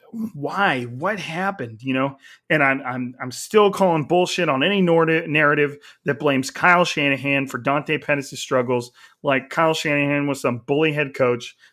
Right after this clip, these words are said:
that didn't know how to handle this one player. I'm not on, I'm not on that train. I'm not there. It's not, I'm not doing it. I just think something didn't click.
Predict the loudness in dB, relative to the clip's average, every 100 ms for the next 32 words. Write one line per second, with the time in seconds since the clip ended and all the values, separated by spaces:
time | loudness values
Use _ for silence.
0 | -8 0 2 4 4 4 2 2 2 2
1 | 2 0 -4 -2 0 0 0 0 2 0
2 | -4 _ _ _ -4 2 6 6 6 4
3 | 2 6 6 6 4 0 -2 -6 -4 0
4 | 2 2 0 -2 -4 _ _ -20 -16 -6
5 | -4 -4 -8 -4 -4 0 0 0 -2 -6
6 | -6 -12 _ _ _ _ _ _ _ _
7 | _ _ _ _ _ _ -8 -2 -2 -2
8 | -4 -2 -2 -2 -4 -2 -2 0 -2 0
9 | 0 0 -2